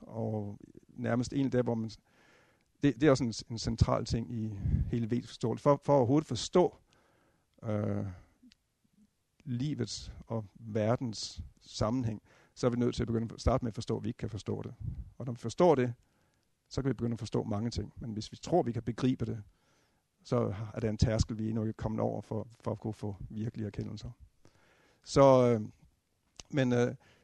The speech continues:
øh, ifølge Vedderne, Bhagavad Gita, er, øh, det Gud som person, og nu taler jeg også den her retning, som den monoteistiske retning, som jeg, jeg repræ-, repræsenterer, ikke?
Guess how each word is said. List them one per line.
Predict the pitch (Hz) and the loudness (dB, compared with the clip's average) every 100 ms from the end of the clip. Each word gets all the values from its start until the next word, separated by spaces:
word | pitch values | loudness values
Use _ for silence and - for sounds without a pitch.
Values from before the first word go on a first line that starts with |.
| _ 131 | _ -4
øh, | 120 113 123 - - - | 0 0 -4 -10 -16 -10
ifølge | 139 147 175 180 131 - - - - - _ _ | 0 4 6 6 4 0 -2 -6 -14 -18 _ _
Vedderne, | 135 135 156 123 | 0 0 0 -2
Bhagavad | 113 120 117 | 0 0 -2
Gita, | 113 131 151 | -2 4 4
er, | 117 113 113 - _ _ _ - | 4 -2 -2 -8 _ _ _ -8
øh, | 110 107 104 107 - - _ _ | -2 -2 -2 -4 -8 -14 _ _
det | - 113 | -6 -2
Gud | 127 135 | 2 2
som | 139 - 113 | 2 -2 -2
person, | - 113 - - 147 110 104 - - - | 0 0 2 4 4 2 -2 0 0 -2
og | |
nu | 123 | 4
taler | 147 | 4
jeg | 117 | 6
også | 104 120 | 2 0
den | 113 | -2
her | 110 | -2
retning, | 107 - 117 | -2 -4 -8
som | 110 104 | -8 -8
den | 110 107 | -6 -4
monoteistiske | 107 123 - 107 117 - | -2 -2 -4 -4 -4 -4
retning, | 107 110 117 | -6 -6 -8
som | 107 | -6
jeg, | 110 | -6
jeg | 117 | -4
repræ-, | 117 - 107 - | -4 -4 -6 -6
repræsenterer, | 110 110 117 - 110 110 | -6 -6 -4 -4 -4 -8
ikke? | 135 | -10